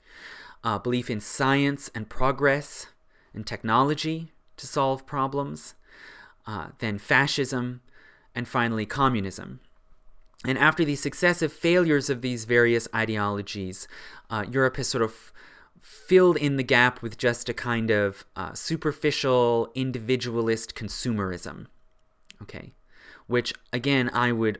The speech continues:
argue from my point of view is an import from America. Uh, high art in Europe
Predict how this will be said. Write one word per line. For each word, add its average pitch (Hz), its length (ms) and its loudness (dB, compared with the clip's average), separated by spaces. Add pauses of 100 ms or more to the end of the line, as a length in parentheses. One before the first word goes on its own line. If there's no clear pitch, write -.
(140)
argue 117 340 0
from 113 140 -8
my 175 160 4
point 120 320 -2
of 90 80 -10
view 92 360 -4
is 90 420 -8 (320)
an 104 180 -4
import 98 400 -4
from 85 400 -8 (440)
America. 92 480 -6 (920)
Uh, 120 300 -2 (400)
high 190 340 2
art 160 320 8
in 147 120 0
Europe 139 360 4